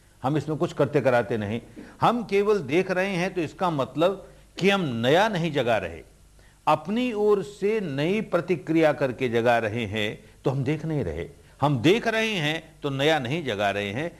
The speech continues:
और पुराने आए गए, आए गए,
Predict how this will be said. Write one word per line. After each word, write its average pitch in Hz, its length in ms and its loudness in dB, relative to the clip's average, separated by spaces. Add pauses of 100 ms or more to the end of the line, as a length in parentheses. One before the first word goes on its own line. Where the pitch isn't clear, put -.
(140)
और - 260 0
पुराने 135 360 -6 (300)
आए 123 380 0
गए, 113 580 -2
आए 107 380 0
गए, 101 300 -4